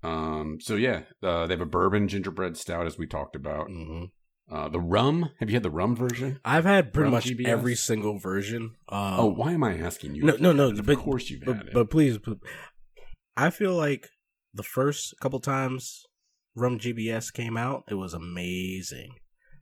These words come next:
Speaker 1: Okay.
Speaker 2: The last few times needed a little work. But,
Speaker 1: All
Speaker 2: you
Speaker 1: right.
Speaker 2: know,
Speaker 1: All right.
Speaker 2: I mean,
Speaker 1: Um,
Speaker 2: still good.
Speaker 1: gosh, so many versions here. Christmas pancakes.
Speaker 2: Yeah.
Speaker 1: Variant.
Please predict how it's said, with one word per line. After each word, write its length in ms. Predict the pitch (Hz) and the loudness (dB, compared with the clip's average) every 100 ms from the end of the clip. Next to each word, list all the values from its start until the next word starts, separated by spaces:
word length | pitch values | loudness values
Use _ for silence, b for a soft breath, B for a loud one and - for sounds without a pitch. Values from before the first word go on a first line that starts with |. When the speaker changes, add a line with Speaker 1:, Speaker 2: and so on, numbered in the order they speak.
| - | -2
Speaker 1:
Okay. 320 | 104 - 65 | 0 0 -4
Speaker 2:
The 80 | - | -4
last 300 | 95 101 104 | -4 -2 -4
few 140 | 117 107 | -6 -6
times 680 | 110 101 98 95 - - _ _ - | -4 -4 -6 -8 -14 -20 _ _ -14
needed 480 | 92 98 92 85 | -8 -6 -6 -8
a 60 | 87 | -10
little 340 | 82 90 82 71 | -8 -6 -6 -8
work. 420 | 67 135 - - - - _ _ - _ _ _ _ _ _ | -12 -14 -16 -20 -20 -20 _ _ -20 _ _ _ _ _ _
But, 240 | 220 254 - _ _ 131 | 4 4 0 _ _ -6
Speaker 1:
All 60 | 147 | -4
Speaker 2:
you 40 | |
Speaker 1:
right. 80 | 139 | -4
Speaker 2:
know, 80 | 160 - - - | -6 -12 -18 -10
Speaker 1:
All 80 | 170 | -8
right. 120 | 151 | -4
Speaker 2:
I 20 | |
mean, 280 | 147 147 156 - - - - - - - | -4 -4 -6 -10 -10 -10 -10 -14 -14 -4
Speaker 1:
Um, 460 | 110 113 110 104 | 0 2 2 2
Speaker 2:
still 140 | 98 95 | 0 -2
good. 140 | 123 - - _ _ _ | -6 -14 -20 _ _ _
Speaker 1:
gosh, 220 | 123 113 - | -14 -12 -10
so 200 | - 123 | -4 0
many 200 | 117 73 | 0 0
versions 520 | 82 101 90 71 - | -2 -2 -4 -10 -10
here. 140 | 69 - | -12 -8
Christmas 340 | - 120 135 | -6 -4 -6
pancakes. 720 | - 85 73 69 71 69 - - | -6 -8 -8 -8 -10 -10 -14 -16
Speaker 2:
Yeah. 160 | - - - - | -16 -18 -14 -4
Speaker 1:
Variant. 680 | 82 98 92 85 76 65 | 4 6 6 4 0 -6